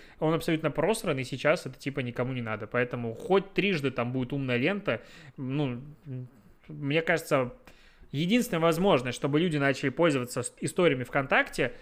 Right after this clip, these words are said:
заблокируют Instagram вместе с ТикТоком. Вот тогда, да, тогда народ туда пойдет. В остальных случаях че-то как-то вряд ли.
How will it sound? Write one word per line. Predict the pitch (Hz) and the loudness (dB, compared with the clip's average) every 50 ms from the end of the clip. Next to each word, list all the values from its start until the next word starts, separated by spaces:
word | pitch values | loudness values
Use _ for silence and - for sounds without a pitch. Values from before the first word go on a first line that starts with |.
| - - - - - - _ _ - | -18 -20 -20 -20 -20 -20 _ _ -4
заблокируют | 143 147 147 151 147 127 - 190 214 220 160 170 | 0 0 4 4 2 2 4 4 4 4 4 0
Instagram | 156 147 - 165 139 131 143 165 208 185 | -4 -4 0 0 2 4 4 2 2 2
вместе | 147 151 156 - 139 | -2 -4 -4 -4 -6
с | 123 - | -8 -8
ТикТоком. | - 143 - - 143 120 - - 110 - | -10 -12 -4 0 0 0 0 -4 -10 -2
Вот | 131 151 208 202 | 4 4 4 4
тогда, | - 143 123 127 151 196 277 233 | 4 0 2 4 4 4 4 6
да, | 147 123 120 113 | 4 4 4 4
тогда | - 120 120 135 160 202 | 2 -2 2 2 2 2
народ | 165 127 139 139 | 2 0 -2 -4
туда | - 139 127 117 | -4 -2 -2 -2
пойдет. | - 123 113 113 110 107 - | 0 0 -4 -4 -6 -6 0
В | 139 | 0
остальных | 160 - - 220 226 247 277 247 | 0 2 4 2 2 2 2 -4
случаях | - 247 240 240 240 - 175 160 - | 0 0 0 0 2 2 0 0 0
че-то | - - 175 180 165 | -2 -2 0 0 0
как-то | - - 143 127 - - 127 | -2 -2 -2 -2 0 -2 -2
вряд | 120 123 120 110 110 | 0 0 -2 -2 -2
ли. | 110 110 | -4 -12